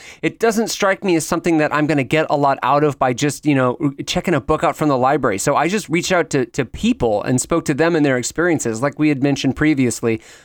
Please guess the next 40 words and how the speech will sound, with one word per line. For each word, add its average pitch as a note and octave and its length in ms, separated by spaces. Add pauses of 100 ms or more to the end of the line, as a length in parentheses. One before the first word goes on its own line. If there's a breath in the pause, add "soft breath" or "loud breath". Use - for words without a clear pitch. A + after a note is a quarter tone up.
(140 loud breath)
the B2+ 60
Reddit D3 360
community C3+ 520
was A#2+ 160
great. B2+ 540
Um, A#2+ 520
I, B2+ 280
I C3 40
spoke D3 280
to D3 100
some C3+ 240
girlfriends, C3+ 680
uh, B2+ 260
who, B2+ 380 (400 loud breath)
you D#3+ 80
know, D3+ 60
told F3 240
me E3+ 80
a D#3 100
little D#3 200
bit C#3+ 100
about C#3 280
their C#3+ 440
preferences C3+ 800
with, B2+ 240
with C3+ 180
makeup. B2+ 280
And D3 100
then D#3 80
my D#3+ 80
friend F3+ 180
Amartya C3+ 640
was, B2+ 600
like, B2 360
pivotal B2 540
to - 160
the C#3 80
experience C#3+ 580
of C3+ 80
me C#3+ 240